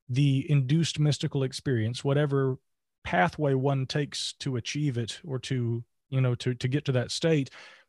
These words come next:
uh, sometimes features what we might class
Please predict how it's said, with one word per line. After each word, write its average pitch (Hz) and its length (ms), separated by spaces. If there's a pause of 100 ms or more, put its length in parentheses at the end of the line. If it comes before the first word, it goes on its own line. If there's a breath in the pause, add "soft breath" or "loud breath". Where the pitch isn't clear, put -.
(540)
uh, 151 200 (180)
sometimes 170 520
features 143 580
what 156 180
we 147 100
might 143 220 (880)
class 151 580